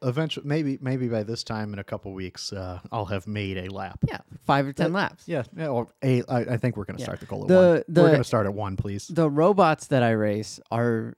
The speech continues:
Speaker 2: mean.
Speaker 1: Oh, yeah.
Speaker 2: They just shove you right out of the way. And I'm like, "I'm not ready for real people yet."
Speaker 1: Yeah. Maybe they'll be less mean. <laughs>
Speaker 2: Maybe.
Speaker 1: Yeah.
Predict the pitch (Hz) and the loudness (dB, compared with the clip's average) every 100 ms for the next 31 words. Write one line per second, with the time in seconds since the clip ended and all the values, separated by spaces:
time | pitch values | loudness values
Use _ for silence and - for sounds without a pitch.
0 | _ 170 123 127 98 - _ _ 117 98 | _ -2 0 0 -2 -12 _ _ -6 -6
1 | 92 87 - 156 156 - 156 131 120 117 | -6 -6 2 2 2 0 2 2 4 2
2 | 120 113 101 104 117 123 - _ _ - | 2 2 0 -2 -2 -4 -8 _ _ -18
3 | - - - - - 123 123 127 110 131 | -16 -16 -16 -18 -10 -6 -4 -4 -4 -4
4 | 165 135 120 131 120 117 107 107 101 - | -2 -2 0 -2 -2 -6 -8 -8 -10 -12
5 | 113 - 80 85 - _ - 104 95 90 | -14 -14 -14 -14 -16 _ -8 -4 -4 -6
6 | _ 170 294 254 226 208 170 - 175 160 | _ 0 2 2 0 -4 -4 -6 0 2
7 | 175 - _ _ _ _ _ - 127 127 | 0 -6 _ _ _ _ _ -6 -4 -2
8 | 139 254 - | -2 -4 -4